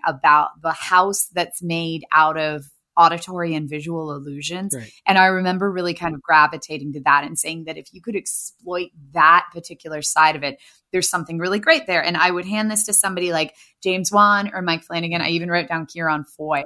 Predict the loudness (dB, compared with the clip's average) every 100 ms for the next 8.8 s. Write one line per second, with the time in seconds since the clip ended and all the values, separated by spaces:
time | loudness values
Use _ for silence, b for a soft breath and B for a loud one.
0 | -4 -8 -8 -12 -12 -6 -6 -8 -14 -20
1 | -18 -18 -18 _ -14 -10 -10 -10 -14 -14
2 | _ _ _ -4 -2 0 -2 -8 -4 -2
3 | -2 -4 -12 _ -8 -4 4 6 6 2
4 | 2 6 6 4 -2 2 2 4 2 2
5 | 4 6 6 4 -4 2 4 6 6 8
6 | 6 6 4 6 6 4 -2 -2 -2 -2
7 | -4 -4 0 0 0 -2 -2 -2 -4 -2
8 | 0 0 0 0 0 -8 -10